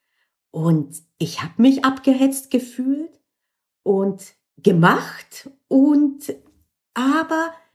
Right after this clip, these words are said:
nicht mit einem schönen Gefühl gemacht. Nicht wie sonst, wo ich auch sage, es ist viel zu tun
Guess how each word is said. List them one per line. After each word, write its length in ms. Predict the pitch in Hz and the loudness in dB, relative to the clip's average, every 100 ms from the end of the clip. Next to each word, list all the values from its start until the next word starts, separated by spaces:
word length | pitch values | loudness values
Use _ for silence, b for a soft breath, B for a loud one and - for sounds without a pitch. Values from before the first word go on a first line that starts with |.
| _ - | _ 0
nicht 300 | 277 - 330 | 0 0 -8
mit 160 | - | -2
einem 140 | 311 294 | 0 0
schönen 320 | 370 381 359 | 0 -2 0
Gefühl 420 | 294 403 440 427 | 0 2 2 4
gemacht. 500 | 175 143 131 120 _ _ _ _ _ _ | 2 0 -4 -10 _ _ _ _ _ _
Nicht 360 | 196 269 - | 2 2 2
wie 100 | 294 | 0
sonst, 720 | - 143 170 381 - - - 170 | 2 0 0 -2 -4 -14 -10 -8
wo 80 | 156 | -6
ich 220 | 147 - | -6 0
auch 400 | 143 170 170 - | 2 2 0 -10
sage, 720 | 147 147 165 170 165 156 151 | -8 -4 -2 -2 -2 -4 -4
es 160 | 147 - | -6 -6
ist 160 | - | -6
viel 200 | - 185 | -2 -4
zu 140 | 185 147 | -4 -8
tun 540 | - 185 233 349 | -4 -2 0 0